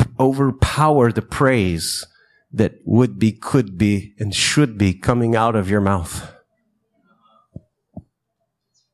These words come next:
It's your choice. You're gonna choose to look at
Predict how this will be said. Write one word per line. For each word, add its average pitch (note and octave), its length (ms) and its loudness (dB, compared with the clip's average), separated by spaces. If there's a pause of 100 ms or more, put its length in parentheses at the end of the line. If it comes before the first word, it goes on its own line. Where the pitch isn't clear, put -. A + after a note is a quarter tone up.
(220)
It's - 120 -6
your C3+ 140 4
choice. - 680 -2 (880)
You're A2+ 100 -10
gonna G#2 200 -2
choose C#3 400 2
to - 80 0
look C3+ 260 0
at A#2 200 0